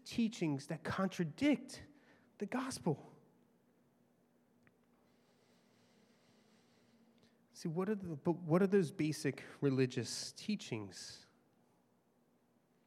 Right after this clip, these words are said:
It's the belief that if I live a good life,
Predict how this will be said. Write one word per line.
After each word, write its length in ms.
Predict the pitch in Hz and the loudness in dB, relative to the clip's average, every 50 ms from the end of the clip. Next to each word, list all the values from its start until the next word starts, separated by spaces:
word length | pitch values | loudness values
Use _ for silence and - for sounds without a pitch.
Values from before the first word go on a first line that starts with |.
| _ _ _ _ _ _ - _ | _ _ _ _ _ _ -16 _
It's 120 | - 156 - | -4 -4 0
the 100 | - 175 | 0 -2
belief 420 | 143 135 151 151 175 175 170 - - | 0 2 0 2 2 0 0 2 2
that 200 | 143 131 131 190 | 2 2 2 2
if 240 | 170 170 - - | -2 -2 0 2
I 80 | 180 175 | 2 2
live 260 | 170 160 160 156 147 | 2 2 0 0 0
a 60 | 151 | 0
good 300 | 131 127 - 147 147 139 | -2 2 4 4 4 6
life, 520 | 135 123 120 127 170 226 - - - - | 4 2 2 2 0 -2 -4 -10 -18 -20